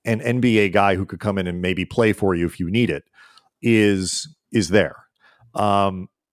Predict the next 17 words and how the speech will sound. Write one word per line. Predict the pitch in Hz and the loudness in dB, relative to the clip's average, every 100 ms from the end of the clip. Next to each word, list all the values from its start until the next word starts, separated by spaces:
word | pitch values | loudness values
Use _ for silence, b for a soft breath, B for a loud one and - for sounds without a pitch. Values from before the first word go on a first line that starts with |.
| _ _ _ _ - | _ _ _ _ -12
they | 98 123 165 | 0 2 4
have | 147 143 | 2 2
been | 131 117 104 | 0 -2 0
wanting | 113 139 - 139 | 0 0 -4 -8
to | - | -8
keep | 113 123 113 | -4 -2 0
that | 101 | 2
open | 101 95 107 98 104 _ - - | 2 0 -2 -4 -8 _ -20 -10
mostly | 107 104 113 - 117 104 | -2 2 0 -2 -2 -2
because | 90 90 - 104 87 | -2 -6 -2 0 0
that | 95 98 - | -2 -2 -6
person | 98 98 104 | -6 -4 -2
would | 92 | -2
be | 87 | 0
unlikely | 95 92 90 90 - 90 | -2 -2 -2 -4 -4 -6
to | 92 | -8
play | - - 143 151 147 | -10 0 4 4 4